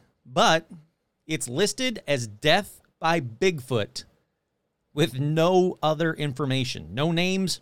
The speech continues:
no nothing. So there you go. Here's an odd one. Let's get into the nineteen hundreds, though, or actually nineteen hundred exactly, to Prince of Wales Island in Alaska. An Inuit said that he shot and killed a Bigfoot.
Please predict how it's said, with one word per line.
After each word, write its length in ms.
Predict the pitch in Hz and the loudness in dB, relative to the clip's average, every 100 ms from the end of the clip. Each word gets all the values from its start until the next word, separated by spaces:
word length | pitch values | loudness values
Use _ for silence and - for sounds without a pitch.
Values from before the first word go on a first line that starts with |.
| _ | _
no 440 | 107 113 113 151 | -20 -12 2 4
nothing. 420 | 170 117 92 - - _ _ _ _ _ _ _ _ | 4 0 -6 -16 -20 _ _ _ _ _ _ _ _
So 140 | 147 | 0
there 180 | 151 160 | 2 2
you 80 | 156 | 2
go. 260 | 139 92 - _ _ _ _ _ _ | 0 0 -8 _ _ _ _ _ _
Here's 200 | 120 127 | -6 -4
an 100 | 139 | -4
odd 160 | 120 98 | -4 -4
one. 140 | 92 | -2
Let's 180 | 170 240 | 0 0
get 120 | 330 | -2
into 140 | 370 320 | -2 -2
the 60 | |
nineteen 380 | 208 185 165 175 | 0 -2 -2 -2
hundreds, 400 | 127 139 113 92 | -2 -4 -6 -8
though, 260 | 101 82 85 | -8 -8 -2
or 260 | 156 156 127 - - | 2 2 2 -8 -8
actually 360 | 123 - 113 | -8 -8 -8
nineteen 340 | 110 117 110 104 | -6 -6 -6 -4
hundred 320 | 135 92 90 | -4 -6 -10
exactly, 680 | 120 101 123 131 127 85 - _ _ _ _ _ | -14 -4 -4 -4 -8 -18 -18 _ _ _ _ _
to 120 | - 160 | -2 -2
Prince 340 | - 226 262 | -2 -4 0
of 120 | 269 | 0
Wales 400 | 165 220 233 214 | 2 2 2 2
Island 360 | 196 208 247 262 | 0 -2 -4 -4
in 60 | |
Alaska. 800 | 262 196 220 226 - - 95 - _ _ _ _ _ _ _ _ _ | -4 -4 -4 -4 -8 -10 -14 -16 _ _ _ _ _ _ _ _ _
An 160 | 165 165 | -8 -6
Inuit 540 | 269 339 311 135 - - _ _ _ | -6 -4 -2 -2 -4 -8 _ _ _
said 360 | - 208 214 | -2 0 2
that 120 | 180 | -2
he 300 | - - 247 | -2 -4 -2
shot 340 | 240 240 233 233 | 0 2 2 0
and 180 | 185 165 | -2 -6
killed 580 | - 233 180 139 143 165 _ _ | 0 2 4 2 -2 -6 _ _
a 60 | 160 | -8
Bigfoot. 460 | 143 180 131 104 | -4 -6 -6 -12